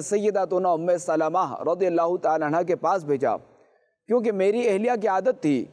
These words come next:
کہ جب بھی کسی کو نظر بد لگتی یا کوئی بیمار ہو جاتا تو وہ برتن میں پانی ڈال کر ام المؤمنین حضرت سیدتنا ام سلمہ رضی اللہ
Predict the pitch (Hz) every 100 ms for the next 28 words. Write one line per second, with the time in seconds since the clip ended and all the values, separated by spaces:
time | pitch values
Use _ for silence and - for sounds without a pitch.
0 | - - _ - 185 156 208 233 226 202
1 | 196 202 202 185 165 165 180 156 139 139
2 | 151 156 - 196 220 240 - - - 165
3 | 175 - 220 196 156 151 196 269 196 165
4 | 151 139 120 90 - - 175 147 165 226
5 | 156 156 160 - 220 190 - 156 190 226
6 | 165 156 147 185 226 - 175 247 220 170
7 | 151 151 185 233 226 - - _ - 147
8 | 202 208 190 190 185 190 185 165 170 185
9 | 196 165 165 190 180 165 151 156 190 139
10 | - 160 190 175 170 170